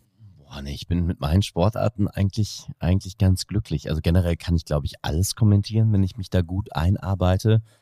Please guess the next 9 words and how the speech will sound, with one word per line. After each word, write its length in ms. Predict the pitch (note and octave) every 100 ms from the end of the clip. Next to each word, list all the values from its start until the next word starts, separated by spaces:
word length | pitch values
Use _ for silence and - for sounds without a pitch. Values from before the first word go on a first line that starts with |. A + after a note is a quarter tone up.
| _ _ _
Ich 160 | -
hab 120 | - -
auch 140 | C2
mal, 380 | C#2+ C2 B1+ B1 _ _ _ _ _ -
ich 160 | -
hab 80 | - -
auch 180 | D2+
mal, 640 | D#2 C2+ B1+ B1+ B1+ A#1 A#1+
ähm, 420 | B1 A#1+ A#1 A#1